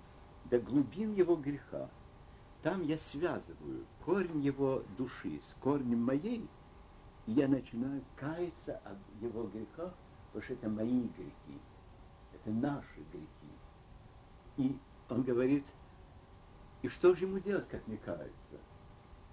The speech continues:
Потому что я каюсь". Я, кто кого трясёт? И, эм,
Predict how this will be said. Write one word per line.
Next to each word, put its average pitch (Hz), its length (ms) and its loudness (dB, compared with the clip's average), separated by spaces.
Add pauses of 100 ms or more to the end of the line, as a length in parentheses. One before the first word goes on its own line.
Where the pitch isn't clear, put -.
(100)
Потому 120 320 0
что 123 140 -8
я 165 260 -2
каюсь". 76 360 -2 (2500)
Я, 170 260 4 (1040)
кто - 260 6
кого 120 280 6
трясёт? 73 500 0 (2250)
И, 127 360 8
эм, 110 400 2